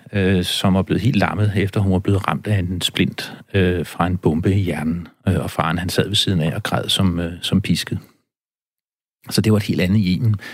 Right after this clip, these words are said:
jeg oplevede der. Øhm, og det var i to tusind og femten, at det gik galt. Øh, det var jo houthierne fra nord, der følte sig kørt ud på et sidespor, og så indtog de store dele af landet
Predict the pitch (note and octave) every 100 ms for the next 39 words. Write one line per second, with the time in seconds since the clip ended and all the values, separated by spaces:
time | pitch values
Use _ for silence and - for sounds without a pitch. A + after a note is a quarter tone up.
0 | - - _ _ _ - F2 - F#2+ F2
1 | D#2+ - - _ _ F#2 F2 F2 E2 D2+
2 | - - G2 F#2+ F#2 - A2 - G#2+ -
3 | G2+ - F#2 - F#2+ F2 - G2 F#2+ D#2
4 | G#2+ - - _ _ F#2+ F2+ F#2 F2+ F2
5 | F#2+ G#2+ G#2+ F#2 G2+ G2 _ _ _ _
6 | _ _ - F2 D2 - _ _ _ _
7 | _ _ B2 A#2+ A#2+ - - A2+ - G2
8 | G#2 G#2 G#2+ A2+ G#2+ G#2 - G2+ A2 G#2+
9 | - - - _ _ G#2+ - G2+ - -
10 | _ - A#2 - G2+ G2 F#2+ - G#2 G#2
11 | F2+ G2+ E2+ C#2